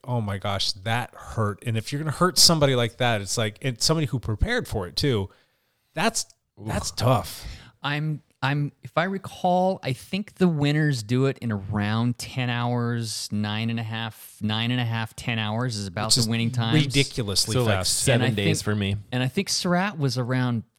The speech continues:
Speaker 3: thirteen or fourteen.
Speaker 2: Oh, wow.
Speaker 1: His goal was to get back before the sun went down, and he got it by a sliver.
Speaker 3: Okay.
Speaker 2: Oh.
Speaker 3: So I don't know what that equates in time, but I think it was somewhere around there, like thirteen or fourteen hours.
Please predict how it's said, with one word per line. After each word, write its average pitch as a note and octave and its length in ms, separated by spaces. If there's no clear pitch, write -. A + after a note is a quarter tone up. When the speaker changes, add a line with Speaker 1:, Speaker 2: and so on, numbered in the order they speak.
Speaker 3:
thirteen E3 720
or G2+ 240
fourteen. D3 460
Speaker 2:
Oh, - 20
wow. F2+ 340
Speaker 1:
His D3+ 200
goal E3+ 280
was D3+ 180
to C3 100
get A#2+ 220
back A#2+ 240
before G#2+ 240
the G2+ 100
sun F#2+ 300
went F#2+ 140
down, G2 200
and F#2+ 80
he A2+ 140
got A2 280
it G#2+ 140
by G2 160
a F#2+ 80
sliver. F#2+ 560
Speaker 3:
Okay. G2+ 200
Speaker 2:
Oh. E2+ 220
Speaker 3:
So B2+ 80
I B2 40
don't C3 100
know A#2+ 120
what G#2 260
that F#2+ 260
equates A2 420
in F#2+ 120
time, F2+ 300
but F#2+ 100
I G#2+ 80
think D#3+ 260
it C3 60
was A#2 140
somewhere A2 360
around F2+ 340
there, D#2+ 260
like F#2+ 240
thirteen - 380
or F#2 60
fourteen - 440
hours. - 420